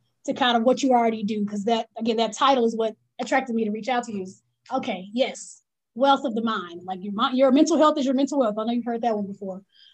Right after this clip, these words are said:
but being exposed to things and then being aware and then exploring that. Okay, I think about when you say cribs, the first thing I thought was Master P's gold ceiling.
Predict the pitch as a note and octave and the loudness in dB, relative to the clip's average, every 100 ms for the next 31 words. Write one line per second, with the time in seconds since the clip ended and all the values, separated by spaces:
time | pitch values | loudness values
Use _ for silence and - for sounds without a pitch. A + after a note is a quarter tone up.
0 | _ A3 B3 A3+ A#3 _ _ _ - D4+ | _ 0 2 0 -4 _ _ _ 0 4
1 | D4 A#3+ C#4 C4 C4+ C#4 D4 C#4+ C#4+ - | 2 2 2 2 0 0 2 2 0 -4
2 | _ - C#4 C4 D4 D4 D4 - _ _ | _ 0 6 6 8 6 4 -2 _ _
3 | _ _ _ C#4 D#4+ C#4 B3 C4+ C4+ C4+ | _ _ _ 4 6 8 8 6 6 4
4 | D#4+ - - D4+ F#4+ C#4 G#3 G#3+ B3 B3+ | 4 2 2 4 6 6 2 0 0 0
5 | C#4 - _ - C4+ D#4 A#3+ - - C4 | 0 -8 _ -6 0 0 -2 -10 -6 0
6 | B3+ B3 A#3+ A#3+ A#3+ - A#3+ D4+ E4+ D4+ | 4 4 2 -6 -10 0 4 6 4 4
7 | F4 D#4+ D4+ C4 C#4 C#4 C4+ A3+ G3+ G#3 | 6 4 4 2 2 6 4 4 -4 -4
8 | B3+ - - E4 D#4+ C4 C#4 D#4 D#4 G#3+ | -4 -4 2 6 6 4 4 2 0 -6
9 | E3+ | -6